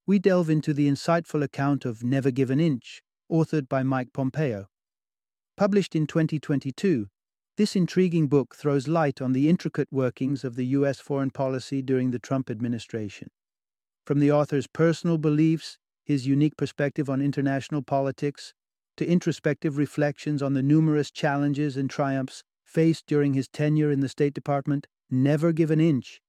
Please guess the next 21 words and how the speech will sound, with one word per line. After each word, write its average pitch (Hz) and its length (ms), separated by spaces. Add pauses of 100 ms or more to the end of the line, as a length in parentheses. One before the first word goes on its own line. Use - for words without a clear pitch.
(140)
gives 127 240
us 131 140
a 143 80
glimpse 139 480
into 117 220
the 117 100
political 143 500
landscape 123 680
of 107 100
that 113 180
era. 117 380 (480)
The 131 160
author, 135 480 (160)
Mike 131 320
Pompeo, 131 600 (260)
is 135 140
a 139 60
Republican 156 580
politician 143 760
and 139 520
diplomat 113 580